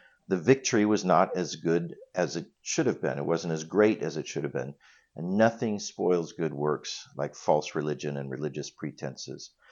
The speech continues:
So the situation was like this. I'll, I'll describe it, and again, I'll, I'll read you from the scripture in, in a little bit here. The Israelites had, had routed the Philistines. They were running, they were fighting amongst themselves, they were filled with terror. And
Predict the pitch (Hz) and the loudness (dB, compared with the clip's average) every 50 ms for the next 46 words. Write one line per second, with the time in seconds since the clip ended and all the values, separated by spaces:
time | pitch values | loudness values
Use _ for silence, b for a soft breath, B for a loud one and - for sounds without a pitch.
0 | b b b b b b b - - 104 92 85 95 - - 135 127 - 135 123 | b b b b b b b 0 2 4 4 4 4 2 2 2 4 6 6 6
1 | 123 - - 139 135 127 139 143 139 139 - 101 85 85 90 - - - - - | 6 6 4 2 4 6 8 8 8 8 6 6 6 6 4 2 -2 -6 -2 2
2 | - 87 87 82 82 - - - 90 87 78 78 - - - 87 90 - - - | 4 6 6 4 4 0 0 2 2 2 0 -2 -8 -10 -8 -6 -4 -4 -2 6
3 | - 117 107 98 90 87 90 85 82 82 80 87 90 82 82 85 90 - - 95 | 10 12 12 12 10 8 4 2 0 0 2 2 4 6 6 4 4 4 4 4
4 | 95 98 104 101 90 92 90 - - - 87 87 80 76 - - - 85 - - | 4 4 4 2 2 0 -4 -2 0 0 0 0 -2 -4 -4 -4 -4 -4 -2 -2
5 | 87 82 80 78 76 - - 76 78 78 80 78 76 76 85 76 - - 80 73 | 0 0 2 0 0 -4 -4 -2 0 0 0 0 0 0 -2 -2 -2 -2 -2 0
6 | 71 71 - b b b b b b b b b - 101 107 113 117 98 117 107 | -2 -2 -6 b b b b b b b b b 2 6 6 6 8 8 10 12
7 | 104 101 104 101 - - 107 98 85 - - - 98 92 92 92 104 101 117 117 | 12 12 12 10 6 4 4 4 4 4 0 -2 0 0 4 8 10 12 12 12
8 | 117 123 95 107 107 - - 104 101 101 - - - 101 92 92 95 90 - - | 10 8 4 0 0 2 2 2 2 2 0 -2 -2 -2 -2 0 -2 -4 -2 -2
9 | 85 80 80 80 80 80 101 104 107 107 104 101 85 80 80 78 - - - 110 | 0 0 0 0 2 4 6 6 6 6 4 2 2 2 0 -2 0 4 6 6
10 | 107 107 104 101 98 92 87 90 92 92 90 - - - 78 - - - 113 104 | 6 6 4 2 0 -2 0 0 0 0 0 -2 -8 -10 -10 -2 4 6 8 8
11 | 101 101 92 - 87 78 80 - - - 117 107 101 95 95 92 95 - - - | 8 6 4 2 0 -2 -2 -2 0 4 4 4 6 6 4 2 2 -2 0 4
12 | 98 92 92 90 90 85 85 b b b b b b b b b b _ 92 95 | 8 10 10 10 8 6 4 b b b b b b b b b b _ 2 2
13 | 95 92 87 85 80 | 4 4 2 0 -4